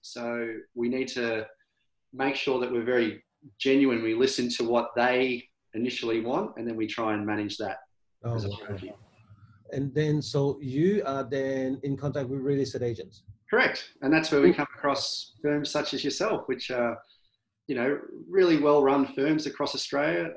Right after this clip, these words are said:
Speaker 1: Um, and I think it's, there's no us versus them mentality. I think we're all in this together, and we need to collaborate. Um, you know, there's, there's bad buyer agents out there, there's bad real estate agents out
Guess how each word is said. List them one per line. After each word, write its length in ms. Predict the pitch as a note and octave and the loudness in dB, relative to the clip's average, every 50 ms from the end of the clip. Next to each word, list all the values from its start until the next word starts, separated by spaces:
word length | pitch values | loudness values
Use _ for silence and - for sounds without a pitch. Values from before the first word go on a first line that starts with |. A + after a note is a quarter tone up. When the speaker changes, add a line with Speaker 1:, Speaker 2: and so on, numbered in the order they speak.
| - | -10
Speaker 1:
Um, 320 | - C3 C3 B2+ B2+ C3 - - | -8 -6 -6 -4 -6 -6 -6 -4
and 100 | C#3 C#3+ | -4 -4
I 40 | C3+ | -2
think 280 | - - D#3+ D#3+ - | 0 2 2 2 2
it's, 460 | D3 C#3 C#3 - - - - - - _ _ _ _ _ _ _ _ | 0 -2 -2 -4 -8 -10 -12 -12 -14 _ _ _ _ _ _ _ _
there's 180 | D3+ D3+ D3+ D#3+ | 0 0 2 4
no 160 | F3+ E3+ E3+ | 4 4 4
us 360 | D#3+ D#3+ C#3+ C#3 C#3+ - - - | 4 2 0 0 0 -2 0 0
versus 360 | C#3+ C3+ C3+ - C3 A#2 A2+ | 2 2 2 0 -2 -4 -4
them 220 | B2 B2+ B2+ C3+ | -4 -6 -4 -4
mentality. 500 | C3 C3 B2 A2 - B2+ B2 B2+ B2+ C3 | -4 -4 -4 -2 -2 -2 -2 0 0 -2
I 60 | A#2+ A#2 | -2 -2
think 220 | - C3+ B2 - | -4 -6 -6 -4
we're 160 | B2+ A#2+ A#2+ | -2 -2 0
all 140 | A#2+ A#2+ A#2 A#2 | 0 0 0 0
in 100 | A#2 A2+ | -2 -2
this 160 | A2+ A2 - | -4 -4 -6
together, 440 | - A2 - A#2 A#2+ B2+ B2 A#2+ A#2 | -6 -4 -2 -2 0 0 0 0 -2
and 120 | A2 A2 | -2 -2
we 80 | A2+ A2 | -2 0
need 180 | A#2 A#2 A#2 - | 0 -2 -2 -4
to 100 | - - | -8 -12
collaborate. 640 | - G#2+ G#2+ A2 A#2 B2 A#2+ A#2 A#2 A#2+ A#2+ A#2+ - _ _ _ _ _ _ _ _ _ _ - | -8 -6 -4 -4 -2 -2 -2 0 0 0 -2 -4 -6 _ _ _ _ _ _ _ _ _ _ -8
Um, 420 | A2+ A2 A2 G#2+ G#2 G2+ G2+ G#2 G#2+ _ _ - | -4 -2 0 0 -2 -4 -6 -10 -14 _ _ -8
you 120 | C3 A#2 | -6 -4
know, 180 | A2+ A2+ A#2 A2 | -2 -2 0 2
there's, 520 | A2 A2 G#2+ G#2 G2+ G2+ - - - _ _ _ _ _ _ _ _ - | 4 4 4 4 2 -2 -6 -10 -14 _ _ _ _ _ _ _ _ -6
there's 340 | A#2 A2+ G#2+ - - - _ _ | -4 -4 -4 -6 -10 -14 _ _
bad 280 | - A#2+ B2 B2+ B2 B2+ | -2 0 0 0 0 0
buyer 300 | B2 B2 B2 B2 B2 B2 | 0 0 2 2 0 0
agents 320 | B2 A#2+ A#2+ A#2+ A#2 A#2 | -2 -2 -2 -2 -2 0
out 220 | B2+ B2 B2 B2+ - | 0 0 0 0 -2
there, 100 | B2 A#2+ | -2 -2
there's 200 | A2+ A2 G#2 - | -2 -2 -4 -4
bad 220 | - A#2 A#2+ A2+ | -4 -2 -2 0
real 160 | A#2 A#2 A#2+ | 0 0 -2
estate 300 | A#2+ A#2+ - - A#2+ A#2 | -2 -4 -4 -6 -2 0
agents 380 | A#2+ A#2+ B2 B2+ B2 A#2+ A#2+ - | 0 0 0 -2 -4 -8 -6 -6
out 160 | B2+ B2 B2 | -6 -6 -6